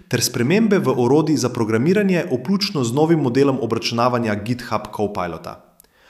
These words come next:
Začnimo s primerom podjetja Remote, ki je z uvedbo več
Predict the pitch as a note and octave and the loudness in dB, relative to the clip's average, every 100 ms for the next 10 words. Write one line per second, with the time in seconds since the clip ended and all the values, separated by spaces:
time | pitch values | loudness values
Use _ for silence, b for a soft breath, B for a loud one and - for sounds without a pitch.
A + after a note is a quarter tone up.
0 | b b b b A#2 C3 - C#4+ C#4 - | b b b b -4 0 2 2 2 0
1 | G3 E3 F#3+ F3 B2 A#2+ D3 C#3+ A#2+ A2+ | 2 2 2 0 0 0 0 0 -2 -2
2 | G2+ F#2+ B2 G3+ - B B B - A#2 | -2 0 0 -2 -8 B B B 0 2
3 | A2+ A#2 A#2 A2+ G3 F#3+ D#3+ C#3+ F3+ - | 2 2 2 4 4 4 0 2 0 -2